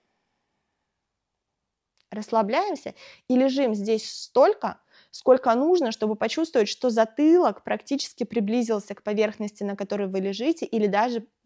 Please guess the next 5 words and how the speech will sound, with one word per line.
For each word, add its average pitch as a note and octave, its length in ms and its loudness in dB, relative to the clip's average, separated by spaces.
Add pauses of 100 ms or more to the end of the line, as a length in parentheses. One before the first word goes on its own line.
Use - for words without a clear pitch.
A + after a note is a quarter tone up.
(160)
упал G#3+ 420 6
на G3 100 -2
неё, F#3 360 -6
да. G#3 320 -4 (600)
Но A3 300 4